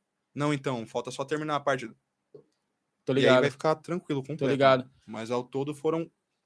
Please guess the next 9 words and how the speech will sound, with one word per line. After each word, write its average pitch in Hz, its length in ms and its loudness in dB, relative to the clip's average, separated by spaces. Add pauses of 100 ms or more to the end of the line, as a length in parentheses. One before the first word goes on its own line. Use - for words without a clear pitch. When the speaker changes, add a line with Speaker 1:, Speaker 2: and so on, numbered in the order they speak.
(360)
Speaker 1:
horas 120 380 4
de, 110 160 -10
pra - 180 -10
fazer. 107 260 -10
Speaker 2:
Sei. 120 480 2 (440)
E 139 520 6
eu 123 240 2 (1400)
Speaker 1:
É. 117 280 0
<laughs> - 680 -2